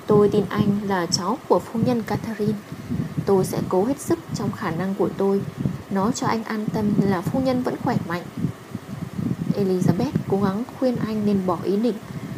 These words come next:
cho anh hiểu rằng anh Darcy sẽ xem việc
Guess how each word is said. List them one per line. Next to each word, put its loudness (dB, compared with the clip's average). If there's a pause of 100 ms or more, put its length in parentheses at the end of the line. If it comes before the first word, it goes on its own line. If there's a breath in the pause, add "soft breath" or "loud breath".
(200)
cho -4
anh 2
hiểu 4
rằng 0 (560)
anh 2
Darcy 2 (300)
sẽ 0
xem -2
việc 4